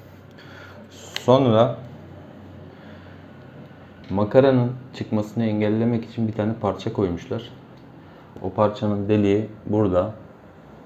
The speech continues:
Şöyle vidalanma için yeri var. Şöyle yapıyoruz. Şöyle giriyor. Hop. Döndürüyoruz. Onu hafif oynatarak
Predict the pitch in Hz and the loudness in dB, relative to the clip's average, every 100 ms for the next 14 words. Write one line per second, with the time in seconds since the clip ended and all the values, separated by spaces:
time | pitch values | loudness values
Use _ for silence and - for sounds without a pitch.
0 | - - - - - - - - - - | -20 -20 -20 -20 -20 -20 -20 -20 -20 -20
1 | - - - - 98 95 90 104 - 92 | -20 -20 -20 0 4 4 4 0 -8 -2
2 | 95 95 95 92 92 92 - 95 101 95 | 2 4 4 2 -2 -4 -4 0 2 2
3 | 101 - - - - - - - - - | 2 -2 -16 -20 -20 -20 -18 -18 -18 -20
4 | - - - - - - 101 98 87 85 | -20 -20 -20 -20 -10 2 2 2 -2 -6
5 | 85 104 - - - - - - - - | -6 -8 -12 -20 -20 -20 -20 -20 -20 -20
6 | - - - - - - - - - - | -20 -20 -20 -20 -20 -20 -20 -20 -20 -20
7 | - - - - - - - - - - | -20 -20 -20 -20 -18 -18 -18 -20 -20 -20
8 | - - 98 92 98 98 90 90 110 - | -14 -4 -2 0 0 2 0 0 -4 -12
9 | - - - 90 87 90 101 - - - | -20 -20 -12 -6 -2 0 0 -2 -18 -20
10 | - - 95 98 98 101 95 92 120 - | -20 -6 0 2 2 0 0 0 -4 -10
11 | - - - - - - - - - - | -20 -20 -20 -20 -20 -20 -20 -20 -20 -20
12 | - 95 101 95 - - - - - - | -8 -2 -2 -4 -8 -20 -20 -20 -20 -10
13 | 110 104 - 107 101 101 101 90 90 | -6 -6 0 2 2 0 0 -2 -4